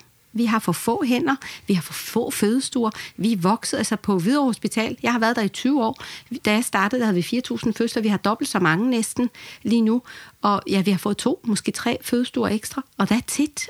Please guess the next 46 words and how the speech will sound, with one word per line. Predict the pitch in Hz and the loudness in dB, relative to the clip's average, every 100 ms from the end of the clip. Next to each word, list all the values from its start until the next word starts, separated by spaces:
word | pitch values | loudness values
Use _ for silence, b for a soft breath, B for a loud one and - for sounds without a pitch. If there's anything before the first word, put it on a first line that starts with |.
| - | -2
og | 202 - | 0 2
vi | |
har | 202 196 | 0 0
dobbelt | 202 247 - | -2 -2 -4
så | 254 | -2
mange, | 214 269 233 | -2 -2 -6
så | - | -2
vi | 214 | -2
har | 185 302 | 0 -2
ikke | 311 254 | -2 -4
hænder | - 285 302 | -4 -2 2
nok. | 247 247 - - B B | 2 0 -2 -12 B B
Igen, | 262 - 247 262 302 B B | -4 0 2 2 -2 B B
det | 277 | -4
er | - | -2
fordi, | 302 240 - | 0 0 2
vi | 220 | 0
er | 302 | 0
kvinder, | - 277 311 381 - - | 0 2 4 2 -2 -2
vi | 269 | 0
løber | 277 214 170 | 0 0 -2
stærkere, | - - 220 269 320 311 B B | -4 0 2 2 0 -4 B B
vi | 269 | -2
kan | 269 262 208 - B B | 2 2 2 -2 B B
springe | - - 220 208 | -8 0 0 2
fra | 190 | 0
den | 226 | 2
ene | 294 - | 2 2
fødestue | 269 277 - 262 | 2 0 2 -2
til | - 220 | 0 0
den | 208 | 2
anden. | 214 311 349 | 2 2 2
Jeg | 262 | 2
havde | 269 | 2
en | 240 208 196 | 2 2 0
fø-, | - 247 254 | 0 0 2
en | 233 208 | 2 2
dag, | 185 247 302 | 2 0 0
hvor | 247 | 0
jeg | 214 | 0
havde | 202 | 0
tre | - 269 | -2 -2
fødsler | - 254 269 | 0 -2 -2
på | 226 | 0
en | 185 | 0
time. | - 214 | 2 2